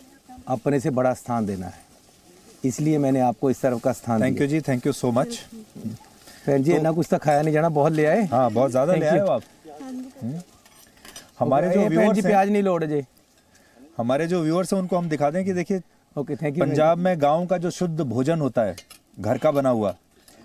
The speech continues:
Speaker 2: वो इस तरह का होता है। सरसों का साग है, मक्के की रोटी है, बहुत ही सुंदर खाना है।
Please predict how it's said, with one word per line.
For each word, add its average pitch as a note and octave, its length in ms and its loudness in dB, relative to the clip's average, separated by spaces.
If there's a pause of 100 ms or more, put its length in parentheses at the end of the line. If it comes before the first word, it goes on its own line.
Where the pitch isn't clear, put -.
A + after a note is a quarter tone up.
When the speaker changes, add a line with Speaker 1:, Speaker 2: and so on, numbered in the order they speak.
(240)
Speaker 2:
वो C#3 400 0 (760)
इस D3 140 0
तरह C#3 160 2
का B2+ 100 2
होता G#2+ 220 0
है। E3+ 160 -4 (240)
सरसों D3+ 240 0
का B2+ 120 2
साग B2 300 2
है, E3 160 -2 (800)
मक्के A2+ 260 0
की C3+ 120 0
रोटी A#2+ 280 0
है, C#3 260 -2 (160)
बहुत A2+ 440 0
ही D3 40 0
सुंदर A2+ 300 0
खाना F#2 260 -2
है। - 100 -8